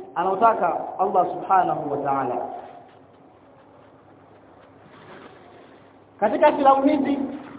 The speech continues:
au tamthilia, kwanza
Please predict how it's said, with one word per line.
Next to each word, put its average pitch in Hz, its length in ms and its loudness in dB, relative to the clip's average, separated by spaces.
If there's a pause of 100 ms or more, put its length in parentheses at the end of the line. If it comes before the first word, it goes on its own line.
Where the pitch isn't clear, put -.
au 277 240 6
tamthilia, 262 640 0 (3500)
kwanza 254 540 0